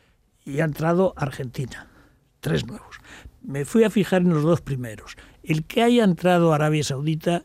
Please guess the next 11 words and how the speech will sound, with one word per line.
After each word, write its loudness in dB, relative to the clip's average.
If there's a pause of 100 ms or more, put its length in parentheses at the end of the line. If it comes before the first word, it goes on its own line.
(120)
es -4
algo 0
muy, 0
muy, 0
muy, -2
muy, -2
muy -2
importante -6 (440)
y -10
muy 2
sorprendente. -6